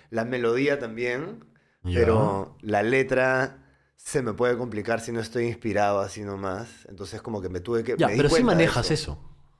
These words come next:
Speaker 2: Lo manejas, lo
Speaker 1: Sí,
Speaker 2: haces.
Speaker 1: lo manejo, cien por ciento.
Speaker 2: ¿Lo has hecho para Temple Sour o no?
Speaker 1: Sí, claro. Pero para Temple Sour, es que mientras más aprendes o más te concentras en algo,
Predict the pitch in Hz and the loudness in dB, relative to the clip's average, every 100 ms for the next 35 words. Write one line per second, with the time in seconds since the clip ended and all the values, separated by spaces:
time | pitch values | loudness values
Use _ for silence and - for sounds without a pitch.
0 | _ 98 92 87 87 - 92 208 185 135 | _ -6 -4 -4 -6 -6 0 4 6 6
1 | 110 120 156 110 110 123 113 127 117 87 | 4 2 2 0 -2 -2 0 0 -2 -4
2 | 170 170 131 110 123 127 143 - 101 85 | -2 0 2 0 -2 -2 -4 -4 -6 -6
3 | 87 - - _ - 120 123 113 92 - | -6 -14 -20 _ -2 2 2 0 -4 0
4 | 120 98 76 - 156 151 151 160 180 185 | 0 0 -2 4 6 6 4 4 2 2
5 | 190 190 185 - - 156 156 143 160 202 | 4 6 4 0 2 2 4 2 4 2
6 | 202 214 208 190 196 170 147 147 170 143 | 2 4 4 4 2 2 0 2 0 0
7 | 113 147 156 160 131 143 143 139 156 - | 0 -2 -2 0 0 2 4 4 2 -2